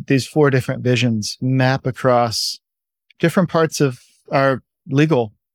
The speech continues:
regime. And I would say maybe just a, a, just before jumping in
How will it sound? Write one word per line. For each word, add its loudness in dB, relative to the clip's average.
regime. 0
And -2
I 2
would 2
say 2
maybe 2
just 0
a, -4
a, 2
just 2
before 2
jumping 2
in 0